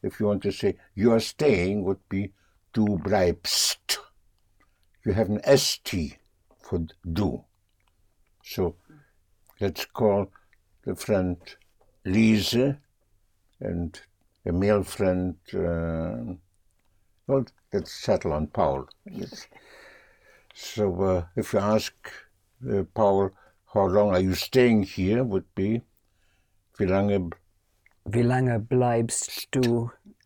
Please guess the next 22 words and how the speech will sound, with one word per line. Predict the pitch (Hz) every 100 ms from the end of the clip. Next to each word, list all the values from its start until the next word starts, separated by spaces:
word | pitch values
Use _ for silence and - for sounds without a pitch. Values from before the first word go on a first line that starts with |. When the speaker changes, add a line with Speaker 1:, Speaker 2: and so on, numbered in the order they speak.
| 123
Speaker 2:
wie | 143
lange | 135 131 123
bleibst | 113 127 120 117 113 113 - - - 139
du | 127 113
hier, | 98 131 104 110 107
Speaker 1:
Right. | 92 73
Speaker 2:
Paul? | - 110
Speaker 1:
"Wie |
lange | 92 98 90
bleibst | 78 90 110 - - - - - - _ _ _ -
du | 92 104 104
hier?" | 107 - 78 69 - _ _ _ _ _ _ _ _ _ _
The | -
question | - 135 131 - 98
may | 101
be, | 87 98 90 - -
when, | 107 107 101 _
when | 104 107
will | 95 90
you | 92
use | 80 87 87 -
du | 82 110 101